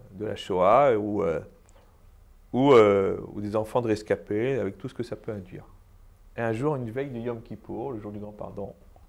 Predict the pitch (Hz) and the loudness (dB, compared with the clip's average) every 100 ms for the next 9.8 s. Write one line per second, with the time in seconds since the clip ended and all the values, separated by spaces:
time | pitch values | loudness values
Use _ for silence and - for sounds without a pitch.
0 | - _ _ _ _ _ - - - _ | -20 _ _ _ _ _ -20 -20 -20 _
1 | _ _ _ _ _ _ 120 107 101 - | _ _ _ _ _ _ -18 -14 -12 -10
2 | 92 101 110 127 110 107 101 104 - - | -10 -10 -4 -2 0 0 0 -4 -6 -10
3 | - - - _ - - - - - - | -18 -20 -20 _ -20 -20 -20 -20 -20 -20
4 | - - - - - - _ - 117 117 | -20 -20 -20 -20 -20 -20 _ -10 -4 -4
5 | 110 131 143 117 110 113 113 139 143 151 | 0 -2 -2 -6 -10 -4 0 0 2 4
6 | 160 151 117 107 - - - - - 92 | 6 4 2 0 -6 -20 -20 -20 -14 -12
7 | 101 110 147 170 170 - - - - - | -8 -2 0 0 -2 -10 -20 -20 -20 -20
8 | - - - - - - - - 113 110 | -20 -20 -20 -20 -20 -20 -20 -14 -10 -2
9 | 151 160 139 135 135 127 113 98 | 0 0 -2 -4 -6 -6 -8 -12